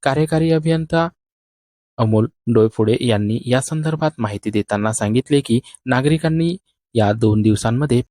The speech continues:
पाण्याचा साठा करून ठेवा व अकोला महानगरपालिकेस सहकार्य करा.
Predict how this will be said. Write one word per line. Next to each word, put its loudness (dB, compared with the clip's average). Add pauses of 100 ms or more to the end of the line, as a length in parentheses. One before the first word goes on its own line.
(220)
पाण्याचा 0
साठा -2
करून 0
ठेवा 2 (320)
व 0 (420)
अकोला 0
महानगरपालिकेस -2
सहकार्य 0
करा. 2